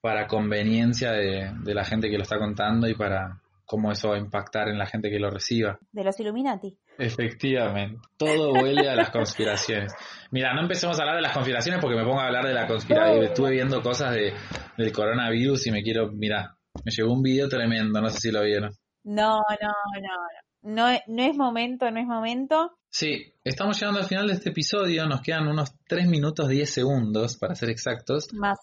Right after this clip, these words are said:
Speaker 2: o menos.
Speaker 1: Así que
Speaker 2: Sí.
Speaker 1: yo quiero rap-, eh, rápidamente repasar las redes.
Speaker 2: Por favor,
Speaker 1: Sí,
Speaker 2: te lo
Speaker 1: que
Speaker 2: pido.
Speaker 1: por favor, sobre todo queremos hacer hincapié en el mail o en Twitter, que realmente queremos que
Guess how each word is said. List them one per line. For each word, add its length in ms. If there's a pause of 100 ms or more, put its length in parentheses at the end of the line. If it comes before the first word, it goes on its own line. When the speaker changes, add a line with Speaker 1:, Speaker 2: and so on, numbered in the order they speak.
Speaker 2:
o 100
menos. 480 (120)
Speaker 1:
Así 360
que 260
Speaker 2:
Sí. 80
Speaker 1:
yo 120
quiero 280
rap-, 260
eh, 200
rápidamente 800
repasar 400
las 180
redes. 640
Speaker 2:
Por 200
favor, 300
Speaker 1:
Sí, 100
Speaker 2:
te 160
lo 40
Speaker 1:
que 60
Speaker 2:
pido. 120
Speaker 1:
por 140
favor, 380
sobre 220
todo 240
queremos 280
hacer 160
hincapié 560
en 60
el 220
mail 480
o 160
en 140
Twitter, 460
que 160
realmente 460
queremos 360
que 200